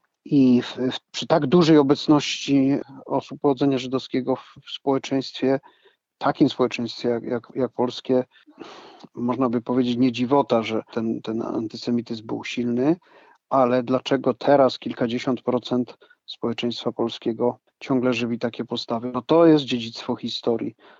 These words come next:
To są, y, wieki, y, funkcjonowania w takim stereotypie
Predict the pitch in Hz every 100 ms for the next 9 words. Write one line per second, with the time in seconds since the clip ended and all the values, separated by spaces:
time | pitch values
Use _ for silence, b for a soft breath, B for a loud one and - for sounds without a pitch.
0 | b - 123 - 123 120 120 127 135 143
1 | - 131 113 143 156 - 139 135 127 -
2 | _ - 110 - 135 - 127 127 120 143
3 | 131 123 123 - 120 - 123 120 - 131
4 | - 120 120